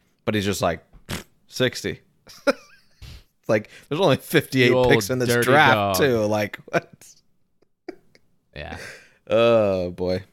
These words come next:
Speaker 1: But,
Speaker 2: Well, I mean, you
Speaker 1: uh,
Speaker 2: gotta
Speaker 1: yeah, funny
Speaker 2: consider,
Speaker 1: guy.
Speaker 2: you know, the undrafted guys. Like, when you
Speaker 1: Exactly,
Speaker 2: get down
Speaker 1: so
Speaker 2: to pick fifty-eight,
Speaker 1: Right.
Speaker 2: there, I'm sure there's, like, fifteen different guys that it could be at that point.
Speaker 1: Right.
Speaker 2: You know what
Speaker 1: Let's
Speaker 2: I mean?
Speaker 1: be honest. He's not looking at sixty. He's looking at way more than, you know, they're looking at, if, if that's the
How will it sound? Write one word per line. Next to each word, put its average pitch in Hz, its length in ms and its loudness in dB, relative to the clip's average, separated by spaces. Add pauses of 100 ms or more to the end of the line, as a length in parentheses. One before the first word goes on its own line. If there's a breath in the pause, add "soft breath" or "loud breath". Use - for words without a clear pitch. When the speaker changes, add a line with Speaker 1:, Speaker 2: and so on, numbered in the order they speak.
(100)
Speaker 1:
But, 95 180 -2
Speaker 2:
Well, 87 100 -2
I 92 40 0
mean, 90 100 2
you 87 80 0
Speaker 1:
uh, 87 40 0
Speaker 2:
gotta 180 200 2
Speaker 1:
yeah, - 20 -2 (160)
funny - 0 - (160)
Speaker 2:
consider, 147 60 0
Speaker 1:
guy. 92 120 0
Speaker 2:
you 120 140 -6
know, 120 180 -2
the 113 120 -4
undrafted 104 520 -4 (160)
guys. 104 340 -6
Like, 98 180 -12
when 139 160 -4
you 165 60 -2
Speaker 1:
Exactly, 175 340 0
Speaker 2:
get 120 80 2
down 120 80 -2
Speaker 1:
so 110 140 0
Speaker 2:
to 98 60 -8
pick 110 160 -4
fifty-eight, 101 680 -4 (540)
Speaker 1:
Right. 95 200 -2
Speaker 2:
there, 156 100 0
I'm 156 200 0
sure 175 180 -6
there's, 143 220 -2
like, 120 120 -6
fifteen 127 500 -6
different 101 280 -8
guys 98 280 -4
that 95 120 -6
it 90 120 -10
could 95 140 -8
be 87 160 -8
at - 100 -14
that 65 160 -12
point. - 260 -14 (460)
Speaker 1:
Right. 98 240 -2 (480)
Speaker 2:
You 98 120 -10
know 90 80 -10
what 85 100 -8
Speaker 1:
Let's 101 140 0
Speaker 2:
I - 20 -12
mean? 80 60 -12
Speaker 1:
be 104 80 2
honest. 85 240 -4
He's 101 120 -6
not 90 140 -2
looking 80 220 -8
at - 80 -14
sixty. - 380 -12
He's 85 140 -12
looking 65 220 -10
at 55 180 -10
way 87 160 -4
more 65 220 -8
than, - 240 -14
you 85 140 -8
know, - 220 -12 (180)
they're - 200 -10
looking 82 240 -8
at, 65 200 -10
if, 95 100 -8
if 110 160 -2
that's 143 220 0
the 101 200 -8